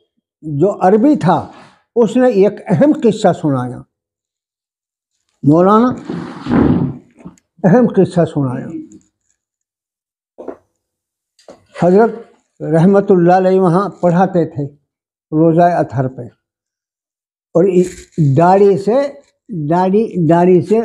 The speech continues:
झाड़ू देते थे रोज़ा अतहर पर। उसने सुनाया कि जब हजरत पढ़ाते थे तफसीर वगैरह, तो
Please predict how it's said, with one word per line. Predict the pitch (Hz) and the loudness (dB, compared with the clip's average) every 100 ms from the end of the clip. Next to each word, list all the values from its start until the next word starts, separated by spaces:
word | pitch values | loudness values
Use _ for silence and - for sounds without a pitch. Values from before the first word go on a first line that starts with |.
| - 175 | -4 -2
झाड़ू | 143 175 170 | 0 2 2
देते | 147 147 147 165 | 0 -2 -4 -10
थे | - 131 _ _ _ _ _ _ _ _ _ _ _ _ - | -12 -14 _ _ _ _ _ _ _ _ _ _ _ _ 0
रोज़ा | 147 139 147 | 2 4 2
अतहर | 131 - 131 | -2 -4 -8
पर। | 131 123 - _ _ _ _ _ _ _ _ _ _ _ _ _ _ _ _ _ _ _ _ _ _ _ _ _ _ _ _ _ 196 | -8 -10 -12 _ _ _ _ _ _ _ _ _ _ _ _ _ _ _ _ _ _ _ _ _ _ _ _ _ _ _ _ _ 0
उसने | 180 220 247 254 | 2 2 2 2
सुनाया | 190 202 190 180 196 233 311 _ _ _ _ _ _ - | 2 2 2 2 0 -2 -10 _ _ _ _ _ _ -4
कि | 180 | 0
जब | 214 202 | 2 2
हजरत | 202 220 220 - - | 2 0 -2 -6 -2
पढ़ाते | 202 180 214 240 220 | 0 0 0 -2 -2
थे | 170 165 202 - - - _ _ _ _ _ _ _ _ _ _ _ _ _ - | 0 0 0 -8 -20 -20 _ _ _ _ _ _ _ _ _ _ _ _ _ -2
तफसीर | 185 175 - 233 202 | -2 -2 0 2 2
वगैरह, | 170 151 156 160 185 - _ _ _ _ _ _ _ _ _ _ _ _ _ _ _ _ _ _ _ _ | 2 2 2 2 0 -4 _ _ _ _ _ _ _ _ _ _ _ _ _ _ _ _ _ _ _ _
तो | - | -2